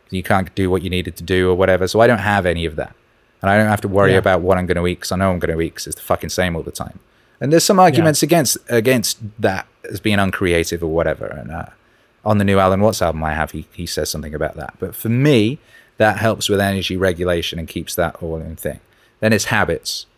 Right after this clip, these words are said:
Speaker 1: Habits is then the big thing. 'Cause m-, the older you
Speaker 2: Mm.
Speaker 1: get, the more of your life is habit.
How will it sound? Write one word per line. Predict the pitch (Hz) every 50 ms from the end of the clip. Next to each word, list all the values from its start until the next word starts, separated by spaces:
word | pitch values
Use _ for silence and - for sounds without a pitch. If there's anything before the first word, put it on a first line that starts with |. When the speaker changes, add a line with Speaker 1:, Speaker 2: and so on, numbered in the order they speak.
| _ _ _ _ _ _ _ _ _ _ _ _ _ _ _ -
Speaker 1:
Habits | - 110 107 107 95 98 87 - -
is | 95 87
then | - 98 92 87 82
the | 82
big | 78 - 92 85 -
thing. | - - 85 78 71 - - - _ -
'Cause | - 101 92 -
m-, | 104 104 - -
the | - 95 98 107 101
older | 117 120 127 143 139
you | 135 120 110
Speaker 2:
Mm. | 104
Speaker 1:
get, | 123 123 120 -
the | 107
more | 101 104 110 113 113
of | 113 104
your | 104 101
life | 98 98 95 92 - -
is | 82 -
habit. | - 92 82 80 - -